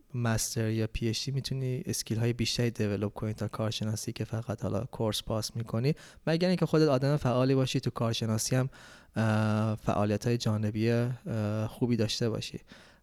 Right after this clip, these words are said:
ولی خب پی اچ دی already این فضا رو برات معر-، معرفی می‌کنه که تو دیگه مجبوری مثلاً به خاطر اینکه این کار رو انجام بدی،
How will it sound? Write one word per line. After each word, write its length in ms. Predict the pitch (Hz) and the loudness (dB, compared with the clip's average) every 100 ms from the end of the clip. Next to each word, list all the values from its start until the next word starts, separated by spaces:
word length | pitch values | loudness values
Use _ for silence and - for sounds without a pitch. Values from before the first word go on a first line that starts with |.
| - | 0
ولی 120 | 135 | 2
خب 160 | 147 151 | 2 0
پی 180 | - 131 | 2 2
اچ 160 | 123 | 4
دی 100 | - | 0
already 440 | - - 123 123 127 | -2 2 4 4 4
این 240 | 165 156 | 2 0
فضا 320 | 147 131 123 | 2 2 4
رو 80 | 135 | 4
برات 300 | 131 123 127 | 4 2 2
معر-، 600 | 120 110 107 107 107 107 | 2 2 2 2 2 0
معرفی 480 | 107 107 104 107 - | 2 2 2 2 0
می‌کنه 380 | 113 - 98 101 | -2 -2 -4 -4
که 120 | - | -4
تو 120 | - | -4
دیگه 260 | 113 110 117 | 0 0 0
مجبوری 600 | 120 110 107 120 131 131 | 0 0 -2 0 2 2
مثلاً 360 | 131 117 120 120 | 2 0 0 0
به 160 | 120 | -2
خاطر 320 | - 113 - | -2 -2 -2
اینکه 300 | 123 120 - - | -2 -4 -8 -8
این 200 | 143 147 | -4 -4
کار 240 | - 117 | -2 -2
رو 60 | 107 | 0
انجام 560 | 104 107 110 113 113 113 | 0 0 -2 -2 0 2
بدی، 540 | 120 143 175 139 143 | 2 4 4 4 2